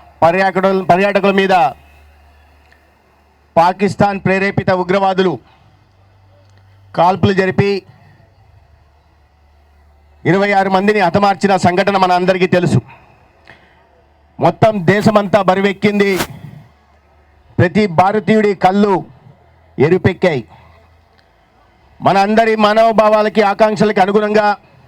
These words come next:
మన సైన్యం, మన సమర్థ నాయకుడు ప్రధాని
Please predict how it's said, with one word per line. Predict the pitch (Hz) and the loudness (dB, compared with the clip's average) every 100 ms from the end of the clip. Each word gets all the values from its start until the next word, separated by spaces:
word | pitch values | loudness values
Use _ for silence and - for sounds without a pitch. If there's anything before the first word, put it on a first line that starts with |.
| _ _ _ _ _ - - - | _ _ _ _ _ -20 -20 -4
మన | 156 190 | 0 0
సైన్యం, | 190 190 220 226 190 156 - - - - _ _ _ _ _ - | 2 2 2 0 0 -4 -12 -20 -20 -20 _ _ _ _ _ -4
మన | 170 | -2
సమర్థ | 170 190 220 - 226 | 2 2 0 0 2
నాయకుడు | 208 208 208 | 2 0 0
ప్రధాని | 202 202 214 214 202 165 | 0 2 2 0 0 -2